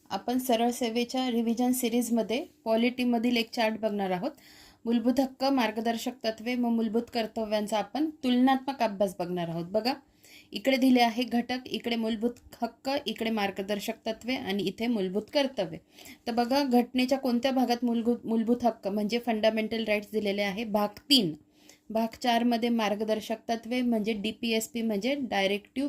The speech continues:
Principles of State Policy. आणि मूलभूत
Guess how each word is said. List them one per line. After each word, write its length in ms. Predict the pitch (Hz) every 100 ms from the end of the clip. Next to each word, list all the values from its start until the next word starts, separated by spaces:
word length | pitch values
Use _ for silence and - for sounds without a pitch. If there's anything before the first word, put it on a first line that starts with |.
| 277
Principles 640 | 214 190 196 - 185 180
of 400 | 277 - - -
State 380 | - 214 - 269
Policy. 400 | 269 226 - 185 185 _ _ - - _
आणि 220 | - 208 277 -
मूलभूत 320 | 214 202